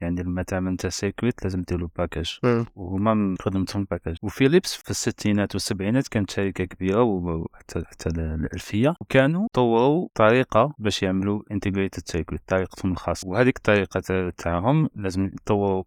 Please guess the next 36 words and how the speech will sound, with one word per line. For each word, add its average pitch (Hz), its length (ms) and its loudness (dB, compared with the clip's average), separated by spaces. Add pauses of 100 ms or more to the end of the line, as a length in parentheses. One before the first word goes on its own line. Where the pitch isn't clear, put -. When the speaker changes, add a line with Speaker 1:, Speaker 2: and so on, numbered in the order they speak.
Speaker 1:
ماشينة 95 420 0
صغيرة 90 600 -2
باش 92 220 -4
يعملوا 85 400 -2
سيركويت. - 560 -2
في - 120 0
هذاك 104 280 2
الوقت 107 280 0
كنا 101 260 -2
نحكيو 101 360 -2
على 92 160 2
مايكروميتر، 95 760 0
Speaker 2:
مم. 131 140 6
Speaker 1:
يعني، 85 240 0 (160)
السايز 92 340 -4
تاع 90 200 -2
الترانزستور 92 760 -4
كانت 101 240 -2
في - 160 -8
مايكروميتر 87 720 -2
نعرف. 82 200 -4
وبعد 175 280 6
لقاو 147 260 2
بلي 123 180 0
الفكرة 113 480 2
تاع 90 280 -2 (100)
فوتوليتوغرافي 101 1000 -2
تاعهم 101 480 0
مشات 101 380 -2
مليح، 117 480 0
وفي 107 600 0
سنة 110 240 0 (100)
ألف 101 160 -4
وتسعمية 98 600 0
وأربعة 87 340 -2
وثمانين 95 560 -2